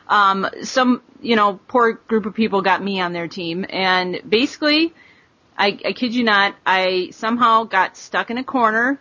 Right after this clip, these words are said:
looking at my shoes, and someone shot me in the head. That was the first one. Um, by the time I figured out how to look straight ahead and walk, someone shot me again. Um, and then an-, another time I was, like,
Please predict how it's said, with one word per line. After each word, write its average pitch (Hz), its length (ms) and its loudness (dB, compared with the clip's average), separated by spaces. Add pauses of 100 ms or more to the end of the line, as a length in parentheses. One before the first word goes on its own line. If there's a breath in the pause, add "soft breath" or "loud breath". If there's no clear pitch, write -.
looking 226 320 -2
at 262 80 -2
my 269 100 0
shoes, 202 640 -4
and 190 120 -6
someone 202 260 -2
shot 170 220 0
me 190 60 -6
in 196 60 -6
the 196 80 -4
head. 175 280 -4 (100)
That 190 120 0
was 233 120 0
the 233 80 -4
first 208 300 -2
one. 160 280 -6 (340 soft breath)
Um, 196 400 0
by 214 120 -2
the - 80 2
time 285 200 0
I 311 80 -2
figured 285 320 -2
out 247 220 0
how 254 320 -2
to 233 180 -4
look 214 240 0
straight 226 320 0
ahead 220 240 0
and 170 160 -6
walk, 208 500 2
someone 214 280 -8
shot 185 260 -2
me 214 100 -10
again. 175 340 -8 (380 soft breath)
Um, 190 540 2 (360)
and 220 160 -2
then 220 280 0
an-, 214 180 0
another 247 400 2
time 247 240 0
I 208 80 4
was, 202 140 -2
like, 202 180 0